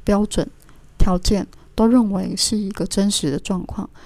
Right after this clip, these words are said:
那你就会创造出这样的人生剧本。如果你有一路以来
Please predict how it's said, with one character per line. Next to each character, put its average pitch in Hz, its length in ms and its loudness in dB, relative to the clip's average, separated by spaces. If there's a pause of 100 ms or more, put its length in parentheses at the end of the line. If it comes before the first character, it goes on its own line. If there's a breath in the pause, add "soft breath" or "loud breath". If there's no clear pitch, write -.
(220 loud breath)
那 302 180 6
你 202 120 0
就 - 160 -6
会 196 120 0
创 185 240 -6
造 175 160 -4
出 180 200 -8
这 180 100 -6
样 175 160 -6
的 - 100 -10
人 180 160 -6
生 196 240 -6
剧 180 280 -8
本。 - 100 -16 (960 loud breath)
如 262 80 0
果 330 120 6
你 294 120 8
有 254 160 2
一 190 80 -2
路 240 240 4
以 196 80 -2
来 - 360 -6